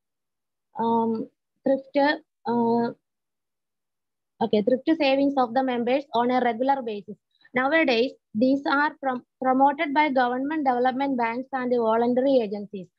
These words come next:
However, Kerala government has recognized the impact of self-help groups on improving the livelihoods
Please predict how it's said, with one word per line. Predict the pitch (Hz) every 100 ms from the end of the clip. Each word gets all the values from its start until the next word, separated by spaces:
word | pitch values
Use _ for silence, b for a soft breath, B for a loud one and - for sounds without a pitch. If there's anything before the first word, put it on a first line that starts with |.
| b b -
However, | 269 277 208 185 _ _ -
Kerala | 254 277 302 320
government | 302 294 302 320 285
has | 285 285
recognized | 262 240 247 269 294 285
the | 302 -
impact | 247 254 269 277 294
of | 294 294
self-help | 262 247 - 311 277
groups | 294 294
on | 294 294 294
improving | 254 254 269 269 285
the | 277
livelihoods | 277 240 226 254 277 320